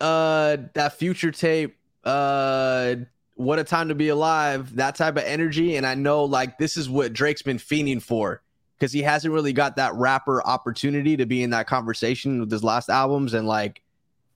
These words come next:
um, 'cause he did more singing, then he did, like, a dance album. Um, but I got to that line and I honestly didn't even hear it. I didn't really hear it because the way my A D D works when I listen to music is I get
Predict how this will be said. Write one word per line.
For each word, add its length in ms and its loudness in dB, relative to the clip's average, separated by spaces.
um, 360 0
'cause 180 -2
he 60 0
did 180 0
more 120 0
singing, 460 0
then 80 2
he 60 -2
did, 120 -2
like, 180 0
a 40 -4
dance 360 0
album. 500 2
Um, 640 0
but 380 4
I 140 0
got 320 2
to 80 -8
that 180 2
line 460 0
and 160 0
I 160 2
honestly 300 -2
didn't 200 2
even 180 0
hear 320 2
it. 200 -2
I 80 4
didn't 140 0
really 260 2
hear 360 2
it 280 0
because 540 0
the 100 0
way 160 2
my 200 2
A 140 2
D 80 -4
D 160 2
works 320 0
when 100 0
I 100 2
listen 300 -2
to 60 0
music 540 -2
is 220 -2
I 160 2
get 360 -2